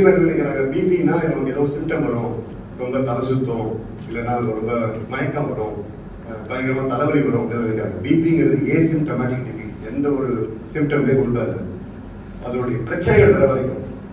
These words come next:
என்ன பிரச்சனை வரும்? மூளைக்கு ரத்தம் வர வெடிக்கும், இல்லைன்னா கிட்னி கெட்டு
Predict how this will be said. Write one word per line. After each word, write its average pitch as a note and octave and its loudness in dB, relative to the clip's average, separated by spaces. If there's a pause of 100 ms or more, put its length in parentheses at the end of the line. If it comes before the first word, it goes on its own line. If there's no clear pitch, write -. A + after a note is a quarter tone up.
என்ன E3 4 (100)
பிரச்சனை D#3 0
வரும்? C3 0
மூளைக்கு D3 2
ரத்தம் B2+ -2
வர A#2+ -4
வெடிக்கும், G2+ -6 (420)
இல்லைன்னா A#2+ -6
கிட்னி D3 0
கெட்டு A#2+ -2